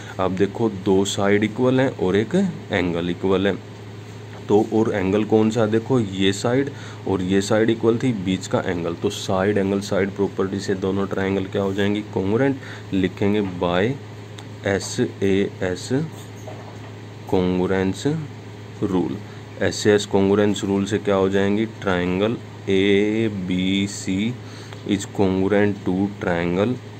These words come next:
एडीई। ठीक है, ये दोनों triangle क्या हो जाएंगी, Congruent। अब हम क्या prove करना है हमें, देखो बीसी और D equal prove करना है,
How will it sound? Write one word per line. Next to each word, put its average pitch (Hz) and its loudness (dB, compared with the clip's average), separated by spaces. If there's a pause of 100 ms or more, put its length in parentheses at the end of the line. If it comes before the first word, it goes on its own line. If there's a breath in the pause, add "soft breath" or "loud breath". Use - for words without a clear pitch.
(1040)
एडीई। 101 2 (1500)
ठीक 104 -4
है, 117 2
ये 98 2
दोनों 98 4
triangle 95 0
क्या 101 -2
हो 92 2
जाएंगी, 101 0 (260)
Congruent। 85 0 (440 loud breath)
अब 92 0
हम 101 2
क्या 98 2
prove 107 2
करना 107 2
है 104 2
हमें, 104 2
देखो 104 0
बीसी 101 0
और 110 4
D 107 2
equal 131 0
prove 123 -2
करना 127 4
है, 127 0